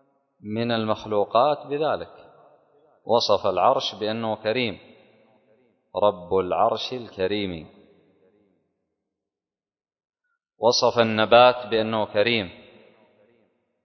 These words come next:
"فأنبتنا فيها من كل زوج كريم"، وصف الرسول محمد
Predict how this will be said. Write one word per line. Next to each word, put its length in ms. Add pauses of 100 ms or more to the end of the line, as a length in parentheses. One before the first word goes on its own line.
(120)
"فأنبتنا 600
فيها 220
من 180
كل 440
زوج 440 (540)
كريم"، 540 (2750)
وصف 360
الرسول 540
محمد 520